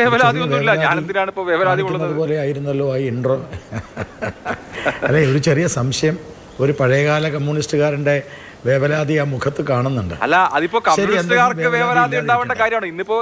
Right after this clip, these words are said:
Speaker 2: പക്ഷേ
Speaker 1: നന്ദകുമാർ
Speaker 2: എനിക്ക്
Speaker 1: പറഞ്ഞ എല്ലാ കാര്യങ്ങളും നമ്മൾ പറയാൻ നിന്നാൽ അതിൽ കുറെ വ്യക്തിഹത്യാപരമായ കാര്യങ്ങളൊക്കെ ഉണ്ട്. അത് ബി ജെ പിയെ ബാധിക്കും. ഞാൻ അത്തരം കാര്യങ്ങളിലേക്കൊന്നും നമ്മൾ ഇന്ന് പോകണ്ട എന്നുള്ള, അത്
Speaker 2: അതൊക്കെ ഉണ്ട്.
Speaker 1: ശരിയല്ല. അങ്ങനെ ചെയ്യുന്നത് ഒരാളെ വിശ്വസിച്ച് നമ്മൾ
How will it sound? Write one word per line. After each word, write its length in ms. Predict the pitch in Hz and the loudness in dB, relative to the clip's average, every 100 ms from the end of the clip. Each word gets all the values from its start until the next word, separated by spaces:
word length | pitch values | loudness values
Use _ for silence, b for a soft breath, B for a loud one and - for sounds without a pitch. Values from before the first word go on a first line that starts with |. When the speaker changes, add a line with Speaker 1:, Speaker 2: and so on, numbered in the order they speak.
| 190 | 0
Speaker 2:
പക്ഷേ 180 | 143 196 | 0 0
Speaker 1:
നന്ദകുമാർ 240 | 175 202 | 2 2
Speaker 2:
എനിക്ക് 120 | 208 190 | 2 0
Speaker 1:
പറഞ്ഞ 180 | 202 226 | 0 0
എല്ലാ 120 | 226 233 | 0 2
കാര്യങ്ങളും 300 | 208 220 233 | 0 0 -2
നമ്മൾ 140 | 220 233 196 | -2 -2 2
പറയാൻ 180 | 196 220 | 2 2
നിന്നാൽ 180 | 220 220 | 2 0
അതിൽ 100 | 208 196 | 0 0
കുറെ 140 | 185 214 | 0 0
വ്യക്തിഹത്യാപരമായ 760 | 180 - 220 214 226 226 220 220 208 | -4 -2 -2 2 0 2 2 0 2
കാര്യങ്ങളൊക്കെ 380 | 202 208 208 202 | -2 -2 -4 -4
ഉണ്ട്. 100 | 170 147 | -2 -4
അത് 60 | 156 | -4
ബി 60 | 165 | -4
ജെ 60 | 196 | -2
പിയെ 120 | 208 185 | 0 0
ബാധിക്കും. 240 | 180 165 143 | 0 0 0
ഞാൻ 120 | 160 | 2
അത്തരം 220 | 156 185 196 | 2 0 0
കാര്യങ്ങളിലേക്കൊന്നും 500 | 190 202 214 208 208 | 0 0 -2 -2 -2
നമ്മൾ 140 | 196 196 | -2 -4
ഇന്ന് 100 | 202 | -4
പോകണ്ട 200 | 180 196 208 - B B - | -4 2 0 0 B B -8
എന്നുള്ള, 200 | 196 208 165 | -2 0 0
അത് 100 | 170 | 2
Speaker 2:
അതൊക്കെ 160 | 220 220 | 0 0
ഉണ്ട്. 80 | 226 | 0
Speaker 1:
ശരിയല്ല. 260 | 233 294 254 | 2 4 2
അങ്ങനെ 160 | 226 247 202 | 0 -2 -2
ചെയ്യുന്നത് 280 | 233 240 226 196 220 | -2 2 0 0 0
ഒരാളെ 260 | 226 220 233 202 208 | 2 2 -2 -8 -10
വിശ്വസിച്ച് 340 | 240 220 240 | -8 -6 -4
നമ്മൾ 160 | 214 220 | -2 2